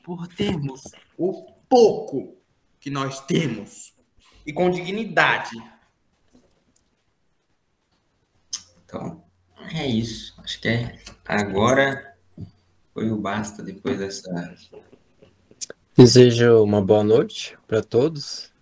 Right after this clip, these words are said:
Speaker 3: Forte
Speaker 2: Bom,
Speaker 3: abraço.
Speaker 2: a gente tá fazendo isso aqui de noite. Se você estiver vendo de dia, bom dia. Se estiver vendo à tarde, boa tarde.
Speaker 1: Exatamente.
Speaker 3: É isso.
Speaker 1: Espero que
Speaker 2: Uhum.
Speaker 1: todo, todos tenham uma reflexão em suas vidas, que orem para si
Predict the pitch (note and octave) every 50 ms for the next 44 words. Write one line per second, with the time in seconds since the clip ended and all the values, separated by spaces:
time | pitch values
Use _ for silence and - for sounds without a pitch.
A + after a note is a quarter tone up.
0 | _ _ _ _ _ _ _ _ _ _ _ _ _ _ _ _ _ _ - A#2
1 | A2+ G#2+ - A#2 A#2+ A2+ - E2 E2 - - - - - - G#2+ - - - F#2
2 | F2+ - - - G2+ G#2 G#2 A2 G#2+ - A#2 G#2+ G#2 G#2 G#2+ G#2+ G#2 A2 G#2+ G#2+
3 | G#2+ G#2+ A2+ C3 C#3 C#3 C3+ - F#2+ F2 E2 - - - - - - - - -
4 | - - F#2+ F#2 F#2 G2 G2 G2 F#2+ F#2+ F#2 F#2 F#2 G2 A2 B2 A#2 G#2+ G2+ F#2+
5 | F#2+ F#2 F#2 F2+ F#2 A2+ C3 C3+ B2+ - - G2+ G2 F#2+ G2 G2 G2 F#2 - G#2
6 | G2+ A2 - - G#2 G2 G2 - - A#2+ - A#2+ A#2 A2+ A2+ - - - - -
7 | A#2+ A#2+ - C3 C3 A#2 G#2+ G#2+ B2 A2+ G#2+ G#2+ - - - - C#3+ C#3 - -
8 | D#3 D3 C#3+ D3 C#3+ - - - G2+ G#2 - D#3 D#3 D#3 D#3 D3+ C#3 C#3+ C#3+ C#3
9 | C3 A#2+ - - - - E3+ E3+ D3+ D3+ C#3+ - - D#3 D#3 D#3+ D#3 D3+ C#3+ C3+
10 | C3+ C#3 D3 C#3 C#3+ - C3 C3 C3 - - - - C3 C#3+ D3+ D3+ C#3+ C#3+ -
11 | - B2+ B2 B2 B2 A#2+ B2 C3 C#3 D#3+ D#3 - - _ _ _ _ - C#3 C#3+
12 | D3 D3 D3 C#3 C#3 C3 A#2+ A#2+ A#2 - - - - C#3 D#3 - -